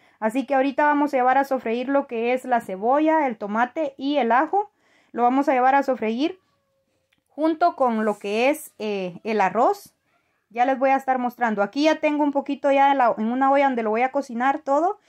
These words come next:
Agregué lo que es un poquito del aceite que me soltó o que me sobró de donde freí el pollo. Estuve agregando aquí un poquito para que soltara su saborcito aquí. Y ya estoy agregando lo que es el arroz. Voy a estar agregando también lo que es el tomate, la cebolla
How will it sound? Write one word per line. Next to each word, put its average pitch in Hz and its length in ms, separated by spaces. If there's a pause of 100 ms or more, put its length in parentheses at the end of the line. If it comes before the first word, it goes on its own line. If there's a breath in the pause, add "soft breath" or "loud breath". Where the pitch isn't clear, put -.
(260 soft breath)
Agregué 233 380
lo 285 160
que 277 80
es 277 100
un 277 120
poquito 269 400
del 247 140
aceite 254 440
que 240 160
me 214 160
soltó 214 460
o 277 140
que 233 100
me 214 100
sobró 208 340
de 269 60
donde 220 300
freí 202 320
el 240 100
pollo. 294 300
Estuve 269 260
agregando 247 320
aquí 254 160
un 254 80
poquito 294 520 (340 soft breath)
para 302 260
que 285 80
soltara 254 400
su 262 140
saborcito 226 580
aquí. 254 400 (220)
Y 277 200
ya 285 140
estoy 247 240
agregando 240 400
lo 196 140
que 202 120
es - 180
el 277 180
arroz. 277 580 (540)
Voy 226 100
a 247 60
estar 269 200
agregando 247 540
también 240 320
lo 247 80
que 247 80
es 247 120
el 247 120
tomate, 247 540
la 254 160
cebolla 262 640